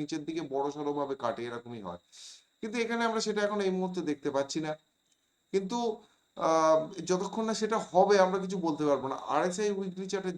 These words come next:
যা বলছে তাতে ভিক্স এর থেকেও নিচে নামবে, অর্থাৎ বাজারে, আহ, পার্টিসিপেশনও কমবে, ভলাটিলিটিও কমবে, তারই একটা সংকেত এখানে কিন্তু আপাতত দেখা যাচ্ছে। গোল্ড, গোল্ড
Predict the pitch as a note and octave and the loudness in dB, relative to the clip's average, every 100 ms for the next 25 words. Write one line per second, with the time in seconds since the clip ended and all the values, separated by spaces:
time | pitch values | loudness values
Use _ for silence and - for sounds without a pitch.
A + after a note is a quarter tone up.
0 | D3+ C3+ B2+ F3+ F3 B2+ D3+ E3 D#3 B2+ | 0 0 0 -4 -4 -6 -6 -8 -8 -6
1 | D3 D3+ C3+ C3 D3+ C3+ C3+ B2+ C3 C#3+ | -8 -6 -6 -6 -6 -6 -6 -6 -4 -2
2 | D#3 D#3+ C#3 _ - - C#3+ D3 F3+ - | -2 -2 -4 _ -20 -4 -2 2 0 2
3 | C3+ D3 E3+ F#3 F#3 F3+ - _ _ C#3+ | 2 2 2 0 0 -4 -12 _ _ 0
4 | C3+ C3+ C3+ C#3 D3 D3 F3+ F3+ F3+ F3+ | 4 4 4 2 2 -2 -4 -2 0 0
5 | F3+ F3 F3+ C3 B2+ C3+ D3+ D3+ D#3+ C#3+ | -2 -2 -2 0 0 0 0 -2 -2 -4
6 | - B2 A2+ A2+ - A#2+ C3 B2+ C3 B2+ | -6 -6 -4 -6 0 0 0 -4 -8 -10
7 | A#2+ B2 A#2+ C3 - A#2 A#2 A2+ A2 G#2+ | -8 -8 -6 -8 -6 -10 -8 -8 -10 -6
8 | C3 G2 G#2+ A2 G#2+ A2+ G#2 G#2+ G#2 G2 | -6 -4 -6 -6 -8 -6 -6 -4 -4 -6
9 | - - F#2+ _ _ _ _ _ _ D3+ | -8 -10 -12 _ _ _ _ _ _ 2
10 | E3 G#3+ A3 A#3 A#3 G3 D3+ D#3 F3+ G3+ | 10 12 12 10 4 -6 -6 0 4 4